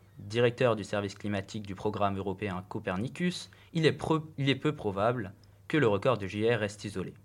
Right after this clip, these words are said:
Les prévisions ne démentent pas la continuité d'un tel phénomène. En effet, Météo France soutient qu'aujourd'hui, le risque d'occurrence d'une canicule comparable à celle de deux mille trois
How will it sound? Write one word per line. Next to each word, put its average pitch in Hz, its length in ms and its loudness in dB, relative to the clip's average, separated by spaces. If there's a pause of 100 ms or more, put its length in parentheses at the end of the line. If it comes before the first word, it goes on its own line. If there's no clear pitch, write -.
(760)
Les 101 80 2
prévisions 107 560 0
ne 113 120 0
démentent 101 340 -2
pas 135 100 6
la 107 80 4
continuité 117 500 -2
d'un 120 140 2
tel 117 200 2
phénomène. 110 520 -2 (320)
En 101 140 0
effet, 139 380 4
Météo 110 400 0
France 143 420 0
soutient 131 260 -2
qu'aujourd'hui, 110 640 -4 (260)
le 101 140 0
risque 117 260 0
d'occurrence 120 480 2
d'une 92 160 -4
canicule 104 500 -2
comparable 104 520 0
à 90 40 -6
celle 107 220 -2
de 90 100 -8
deux 104 140 -2
mille 110 160 -2
trois 101 340 -4